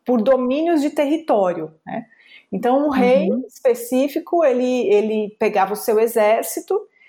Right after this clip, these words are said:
Speaker 1: e ele entrava em guerra com uma região. E aí, quando ele vencia a guerra, ele conquistava aquela região,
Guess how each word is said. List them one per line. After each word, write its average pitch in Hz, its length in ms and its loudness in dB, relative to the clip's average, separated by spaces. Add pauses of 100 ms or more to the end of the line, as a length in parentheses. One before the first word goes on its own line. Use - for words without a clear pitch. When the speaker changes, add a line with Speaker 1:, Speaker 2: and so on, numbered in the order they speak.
(220)
Speaker 1:
e 233 100 2
ele 240 160 6
entrava 240 500 2
em 302 100 -2
guerra 233 480 2
com 233 260 0
uma 226 420 4
região. 220 720 0 (640)
E 262 120 2
aí, 285 180 2
quando 311 200 2
ele 415 120 4
vencia 294 520 0
a 294 40 2
guerra, 247 400 2
ele 220 120 -6
conquistava 262 760 0
aquela 277 260 -2
região, 208 800 0